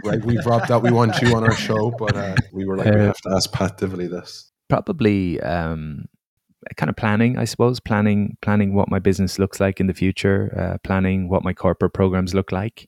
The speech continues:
Speaker 2: I'm probably a little bit reactive with business. I, I wait for jobs to come in and I do them. I don't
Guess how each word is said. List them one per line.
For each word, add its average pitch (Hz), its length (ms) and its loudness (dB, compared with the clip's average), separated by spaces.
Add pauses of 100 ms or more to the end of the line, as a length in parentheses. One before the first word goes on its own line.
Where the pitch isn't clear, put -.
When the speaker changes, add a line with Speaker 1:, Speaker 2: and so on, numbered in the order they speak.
Speaker 2:
I'm 101 100 0
probably 101 220 2
a 95 40 2
little 95 220 2
bit 95 160 0
reactive 95 480 -2
with 92 160 0
business. 110 420 0
I, 90 180 0
I - 100 0
wait 95 200 4
for - 120 0
jobs 92 320 2
to - 40 -12
come 90 140 -2
in 104 160 4
and 95 120 2
I 92 80 2
do 90 180 2
them. 104 200 2
I 98 80 0
don't 90 220 0